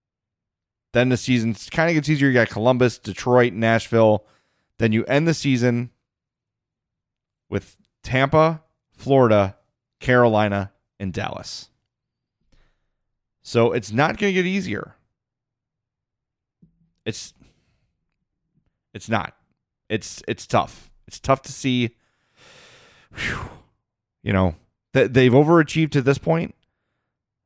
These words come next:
but it's gonna be an uphill climb for the Hawks from here on out. And look, I'm not, I'm not writing them off 'cause they've had a bad week or two.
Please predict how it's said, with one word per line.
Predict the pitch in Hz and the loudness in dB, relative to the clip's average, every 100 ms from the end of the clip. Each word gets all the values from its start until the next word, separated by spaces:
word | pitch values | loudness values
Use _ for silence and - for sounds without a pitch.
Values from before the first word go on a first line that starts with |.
| _ - | _ 2
but | 104 92 _ _ | 2 2 _ _
it's | 127 131 | -2 -2
gonna | - 139 | 0 2
be | 123 | 2
an | 110 | 2
uphill | 107 113 107 | 2 0 0
climb | 104 101 | 0 0
for | 95 | 0
the | 95 | 0
Hawks | 95 92 - - | 2 0 -4 -10
from | 98 92 | -8 -2
here | 101 98 | 2 2
on | 98 | 4
out. | 101 95 | 2 2
And | 117 139 | 0 2
look, | 180 - | 2 0
I'm | 123 | -2
not, | 165 160 _ _ _ _ _ _ _ - | -2 -2 _ _ _ _ _ _ _ -2
I'm | 160 | 2
not | 185 | 4
writing | 180 156 | 4 4
them | 131 | 4
off | 120 127 | 4 4
'cause | 135 | 0
they've | 117 110 | 0 2
had | 120 | 2
a | 101 | 4
bad | 113 104 | 4 4
week | 101 107 | 0 -4
or | |
two. | 101 110 131 | -4 -2 -2